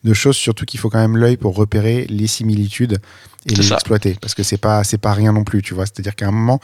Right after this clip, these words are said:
Speaker 1: ils ont dû rentrer dans un, deux, trois immeubles et se dire, « Mais attends, euh, c'est toujours la même chose, mais toujours différent. Et, euh, comment est-ce qu'on en fait une série, quoi ? » C'est ça qui est
Speaker 2: C'est exactement ça.
Speaker 1: beau.
Speaker 2: Ouais, donc, euh, eux deux, euh, Yves Marchand et Romain Meffre, euh,
Speaker 1: C'est, c'est
Speaker 2: euh,
Speaker 1: noté.
Speaker 2: passionnant.
Speaker 1: C'est noté. Je, je vais,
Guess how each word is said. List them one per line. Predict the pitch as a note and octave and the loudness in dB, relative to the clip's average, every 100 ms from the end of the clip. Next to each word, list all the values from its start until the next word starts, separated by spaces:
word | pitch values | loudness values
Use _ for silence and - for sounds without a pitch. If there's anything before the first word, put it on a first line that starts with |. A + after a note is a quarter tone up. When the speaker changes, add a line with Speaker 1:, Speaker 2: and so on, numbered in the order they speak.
| - - - - | -6 -20 -20 -8
Speaker 1:
ils | G2+ | 0
ont | G#2 | 2
dû | G#2+ | 2
rentrer | A2 G#2+ A#2 | 2 2 2
dans | A2 - | 0 0
un, | A#2+ B2 | -2 -2
deux, | A2+ A#2 A#2+ | 0 2 0
trois | A2+ A#2 G#2+ | 0 0 2
immeubles | G#2+ A#2+ A#2+ | 2 0 0
et | |
se | G2 | -2
dire, « | G#2 | -4
Mais | G2 | -4
attends, | G2 A2 G2+ | -6 -6 -6
euh, | G2 | -6
c'est | G#2+ | -8
toujours | G#2+ A2 | -4 0
la | G#2+ | 2
même | A2 G#2 | 2 2
chose, | A#2+ A#2+ | 0 0
mais | G2+ | 0
toujours | - G#2+ | -2 -4
différent. | G2+ - G#2 - - - - _ | -2 -2 -2 -2 -8 -20 -20 _
Et, | - F#2+ | -2 2
euh, | F#2 F#2 | 2 0
comment | F#2 G#2 G#2+ | 0 2 2
est-ce | A2+ | 2
qu'on | G#2 | 0
en | F#2+ | -2
fait | G2+ | -2
une | G2 | -2
série, | - G#2 G#2 | -2 -2 -4
quoi ? » | F2+ F#2+ | -8 -10
C'est | - - | -12 -10
ça | A#2 | -8
qui | A#2 | -4
est | |
Speaker 2:
C'est | - C3+ | 0 2
exactement | A#2+ A#2+ B2 | 2 -2 0
ça. | A#2 - F#2+ - C3+ | -2 -4 -8 -8 0
Speaker 1:
beau. | |
Speaker 2:
Ouais, | D3+ | 2
donc, | D#3+ D3 | 2 0
euh, | D3 - | -2 0
eux | D3 | 0
deux, | D3+ D#3+ | 2 4
euh, | D3 B2+ B2 - - - - | 4 2 -2 -6 -8 -8 -4
Yves | D#3 C#3 | -2 2
Marchand | D3 - D#3+ | 2 2 0
et | C#3 | 0
Romain | B2+ C3 B2 | 0 0 2
Meffre, | A#2+ - - | 0 -2 -2
euh, | G2+ F#2+ | 0 0
Speaker 1:
C'est, | G2+ G#2 - | -4 -8 -10
c'est | - - | -10 -4
Speaker 2:
euh, | F#2+ | -2
Speaker 1:
noté. | G2+ | 0
Speaker 2:
passionnant. | G2+ D#3 D3+ A2 - - | 0 0 0 -2 -6 -14
Speaker 1:
C'est | - G2+ | -4 -2
noté. | F#2+ - G2+ | 0 0 0
Je, | F#2+ F#2 - | 0 -2 -4
je | G2 | -4
vais, | F#2 F2 | -4 -2